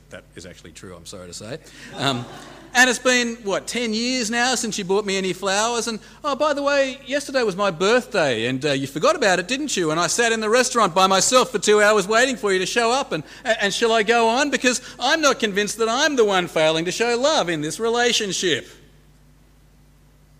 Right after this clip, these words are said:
Slightly exaggerated. <laughs> I think, anyway.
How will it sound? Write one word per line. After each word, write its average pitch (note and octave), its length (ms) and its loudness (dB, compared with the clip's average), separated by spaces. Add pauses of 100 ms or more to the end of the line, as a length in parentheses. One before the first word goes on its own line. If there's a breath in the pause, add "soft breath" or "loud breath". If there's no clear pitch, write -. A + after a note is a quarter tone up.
(140)
Slightly F#2+ 340 -20
exaggerated. F2 580 -20 (220)
<laughs> - 1800 -20
I F#2 60 -14
think, E2 260 -20
anyway. G#2 420 -14